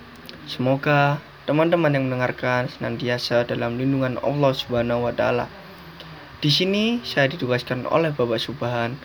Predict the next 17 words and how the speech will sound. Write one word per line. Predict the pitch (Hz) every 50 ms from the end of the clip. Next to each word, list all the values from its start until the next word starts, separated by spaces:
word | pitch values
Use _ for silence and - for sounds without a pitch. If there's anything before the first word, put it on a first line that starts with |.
| - - - - - - - - 160
untuk | 175 165 175 165
membuat | 139 151 147 143 135 131 127 - - -
podcast | 139 147 147 - - 151 147 -
pribadi | - - - 131 - 131 127 - - 139 135 135 135 147 143 - - - - - - - - - - - - - -
untuk | 135 139 139 139 - -
tugas | 131 - - 131 120 120 - - - -
U | -
T | 117 - 120 101
S. | - 110 113 113 - - - - - - - - - - - - - - - - - - - - - - - - - - - - - - - - - - - - - - - - - - - - -
Mahasiswa | - 156 160 165 170 160 156 180 175 - - 196 202 208 208 220 226 226 214 - -
demo | 156 151 156 156 151 151 156 151
dalam | - - 135 131 127 127 107 117
acara | 120 - - 123 123 123 127 127 131 135 143 - - - - - - - -
memperingati | - 127 127 - 123 120 120 120 120 - - 127 123 123 127 135
Hari | 147 160 131 120 123 123 -
Sumpah | - 123 120 117 - -
Pemuda. | 117 117 117 113 110 113 - 123 113